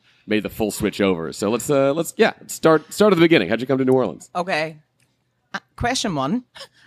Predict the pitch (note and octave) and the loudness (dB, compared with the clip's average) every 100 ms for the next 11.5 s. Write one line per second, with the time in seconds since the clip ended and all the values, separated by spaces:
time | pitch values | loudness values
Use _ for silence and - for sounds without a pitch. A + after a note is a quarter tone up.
0 | _ C4 D#3 F#3+ F#3+ G#3 G#3+ A3+ C#4 C#4 | _ -8 -2 0 4 4 4 4 2 -2
1 | G3 C#3 C3+ - F#3+ A3+ - - - F#3+ | -4 -4 -8 -14 -18 -16 -14 -14 -4 -2
2 | A3+ C#4 A3+ B3+ G#3 E3+ F#4 C#4 G3+ F3+ | 2 2 4 2 2 -2 -4 -10 -6 -4
3 | E3 - - F3 F3 D#3+ C#3 E3 G#3+ - | -4 -10 -12 -6 -6 -6 -8 -6 -6 -4
4 | A#2+ C#3+ F#3+ G#3+ G3+ B3 G3+ - G#3 - | -4 -2 -2 0 4 4 4 2 0 -8
5 | - E3+ F3+ G#3 A3+ - D#3+ D#3 C3 C3 | -6 -4 -4 -4 -6 -4 -6 -4 -6 -8
6 | - - - G#3 G#3 G3+ G#3 G#3 - A3+ | -16 -20 -4 2 4 4 0 0 0 -2
7 | - A3+ G3+ A#3 A3+ B3 A3 G#3+ G3+ - | -2 -4 -2 -4 -4 -2 0 0 -2 -2
8 | E3 E3+ E3 D#3 D#3 E3 D#3 D#3+ - - | -2 -2 0 0 2 4 2 0 -6 -4
9 | E3 D#3 D#3 D3+ D3 D3 C#3+ D3+ - - | -2 0 -2 -2 -2 -2 -4 -6 -8 -10
10 | _ _ _ C#3+ D3 C#3 - D3 - - | _ _ _ -4 -2 -2 -2 -4 -2 -4
11 | D3+ - D#3 D3 C#3+ | -4 -4 -4 -4 -6